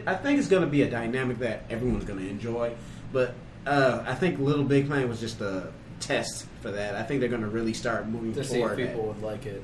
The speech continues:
Speaker 1: Yeah, just, uh, imagine being able to go into a game stage or, like, say, Batman Arkham City.
Speaker 2: Mm.
Speaker 1: Or, I mean, that was a great download.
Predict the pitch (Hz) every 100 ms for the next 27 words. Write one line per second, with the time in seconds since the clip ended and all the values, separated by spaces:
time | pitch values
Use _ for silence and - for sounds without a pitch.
0 | 123 143 156 131 104 170 - 156 139 131
1 | 123 127 - - - 135 143 180 196 175
2 | 156 156 143 135 139 139 123 131 110 127
3 | 135 131 131 127 123 120 - 131 127 123
4 | 123 120 123 147 139 170 160 117 135 135
5 | 135 123 117 117 113 - 120 110 110 107
6 | 139 123 117 110 - 117 135 123 117 110
7 | 117 120 110 110 113 98 117 117 113 113